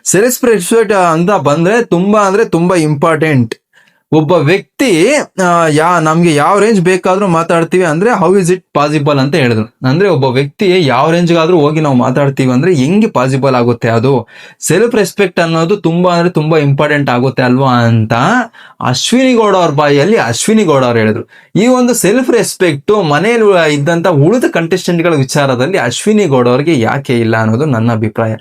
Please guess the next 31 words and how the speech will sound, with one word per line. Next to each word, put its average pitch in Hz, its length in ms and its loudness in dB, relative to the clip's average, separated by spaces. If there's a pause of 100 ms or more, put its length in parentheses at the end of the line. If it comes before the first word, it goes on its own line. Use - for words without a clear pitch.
(340)
ಕೇವಲ 220 340 2
ರಕ್ಷಿತಾ 190 440 -2
ಶೆಟ್ಟಿ 190 260 0
ವಿಚಾರದಲ್ಲಿ 175 640 0
ಅಂತಲ್ಲ, 165 320 0
ರಕ್ಷಿತಾ 180 380 0
ಶೆಟ್ಟಿ 170 200 0
ವಿಚಾರನ 170 380 0
ಸೈಡಿಗೆ 170 380 0
ಇಡೋಣ, 160 200 0 (440)
ಅದನ್ನ 175 300 0
ಹಿಂದಿನ 214 420 2
ಎಪಿಸೋಡ್ಗಳಲ್ಲಿ 220 600 0 (140)
ನೋಡ್-, 190 300 0
ನಾವು 170 180 0
ನೋಡ್ಕೊಂಡ್ರೆ 180 600 0
ಕಾವ್ಯ 175 320 0
ವಿಚಾರದಲ್ಲಿ 185 580 0
ಇವ್ರು 185 160 2
ಮಾತಾಡಿದ 151 380 0
ಸ್ಟೇಟ್ಮೆಂಟ್ಸ್ 151 460 -4
ಕರೆಕ್ಟ್ 123 280 -2
ಆಗಿದ್ಯಾ, 117 380 0 (400)
ಅಶ್ವಿನಿ 202 360 0
ವಿಚಾರದಲ್ಲಿ 190 540 0
ಮೈ 156 180 0
ಫುಟ್ 165 220 -2
ಅಂದಿದ್ದು 151 220 -2
ಇವ್ರು 139 140 -2
ಕರೆಕ್ಟ್ 117 280 -2
ಆಗಿದ್ಯಾ? 120 440 0